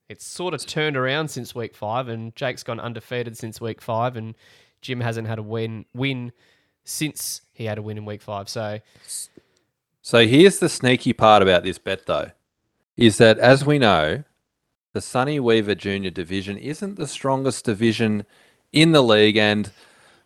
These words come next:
Speaker 2: both players will have an opportunity against the D F F and the Dingers coming home to register some more wins, whereas Jake has to play Manny, Ben, myself,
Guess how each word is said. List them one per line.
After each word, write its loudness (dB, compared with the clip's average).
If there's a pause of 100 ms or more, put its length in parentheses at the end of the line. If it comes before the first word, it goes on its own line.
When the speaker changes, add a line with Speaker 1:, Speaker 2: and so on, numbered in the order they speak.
(100)
Speaker 2:
both 6
players 8
will 2
have 6
an 4
opportunity 4
against 2
the 0
D 6
F 6
F 4
and 2
the 2
Dingers 4
coming 2
home 4
to 0
register 0
some -6
more 2
wins, -6
whereas 0
Jake 0
has -4
to -8
play 0
Manny, -2 (300)
Ben, 6 (480)
myself, 4